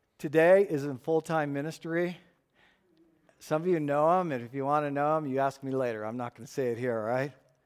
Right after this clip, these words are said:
But here's the challenge. Maybe, just maybe, we need to stop blaming the opposition, and instead we need to start writing them thank you notes. Huh? There's an idea.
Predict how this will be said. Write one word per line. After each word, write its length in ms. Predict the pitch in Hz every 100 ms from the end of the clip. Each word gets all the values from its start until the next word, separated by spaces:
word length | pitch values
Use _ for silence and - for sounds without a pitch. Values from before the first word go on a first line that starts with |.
| _ _
But 100 | 131
here's 180 | 165 208
the 100 | 180
challenge. 500 | - 156 143 120 104 - _ - - _ 139
Maybe, 460 | 160 214 240 254
just 260 | 202 185 175
maybe, 440 | 165 170 165 160
we 200 | 147 160
need 160 | 170 135
to 100 | 123
stop 640 | - - 156 151 165 - - _ _ _ _
blaming 580 | 131 143 160 185 196 185
the 140 | 180
opposition, 760 | 175 170 160 151 151 175 156 156 - - -
and 100 | 139
instead 500 | 127 - 165 165 143
we 120 | 147
need 160 | 156 127
to 60 |
start 340 | - 143 143 131
writing 340 | 131 135 139
them 160 | 127 117 -
thank 240 | 127 127
you 80 | 143
notes. 500 | 135 143 - - - _ _ _ _ _ _ -
Huh? 240 | 165 196 -
There's 200 | 151 202
an 100 | 214
idea. 540 | 185 147 139 135 180